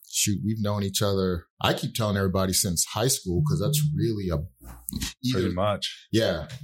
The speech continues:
Speaker 1: just about high school or just outside of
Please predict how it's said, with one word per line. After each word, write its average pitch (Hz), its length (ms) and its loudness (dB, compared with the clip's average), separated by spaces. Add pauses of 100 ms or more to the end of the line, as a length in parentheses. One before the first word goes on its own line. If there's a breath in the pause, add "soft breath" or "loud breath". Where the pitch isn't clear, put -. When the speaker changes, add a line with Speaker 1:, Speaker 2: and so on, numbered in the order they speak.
Speaker 1:
just 117 260 4
about 113 440 0
high 127 160 2
school 135 360 0
or 98 160 0
just 107 300 -2
outside 95 680 2
of 78 260 2